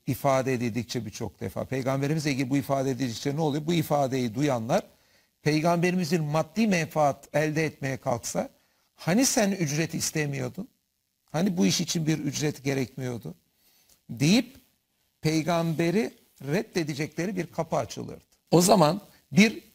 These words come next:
ücret istememeyle ilgili buradaki, e, peygamberin burada bir, e, ücret istenmemesi gerektiğiyle ilgili peygamberlikten ortaya koyduğu şey ne oluyor?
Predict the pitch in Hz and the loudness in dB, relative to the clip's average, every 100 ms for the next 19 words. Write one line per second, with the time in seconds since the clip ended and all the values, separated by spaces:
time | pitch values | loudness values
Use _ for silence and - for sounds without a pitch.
0 | - 151 143 202 - - - 202 233 196 | 4 6 6 4 2 0 4 6 8 8
1 | 180 156 143 151 151 139 131 127 135 139 | 8 6 4 6 6 6 4 4 4 4
2 | 117 - 120 104 - _ - 131 117 113 | 2 2 0 0 -6 _ -2 2 2 2
3 | 110 107 107 110 95 92 - _ - _ | 0 -2 -4 -6 -10 -14 -18 _ -20 _
4 | _ _ _ _ _ _ _ _ _ _ | _ _ _ _ _ _ _ _ _ _
5 | - 147 156 180 175 180 185 208 - _ | 2 4 6 6 6 4 4 2 -4 _
6 | _ 147 190 190 165 175 151 175 - - | _ 2 6 8 8 6 6 4 2 -14
7 | _ - 160 156 143 139 - _ _ - | _ 2 4 4 2 0 -6 _ _ 4
8 | 151 135 185 180 - - - 202 220 175 | 4 6 4 2 -2 -2 4 6 6 6
9 | 147 156 143 139 123 139 127 127 123 123 | 4 2 2 2 2 0 0 0 -2 -2
10 | 131 127 127 123 113 127 - 139 - 147 | -2 0 0 2 -2 -2 0 2 2 2
11 | 131 135 131 117 117 - 131 113 110 117 | 2 2 0 0 -4 -4 -4 -2 -2 0
12 | 190 | -2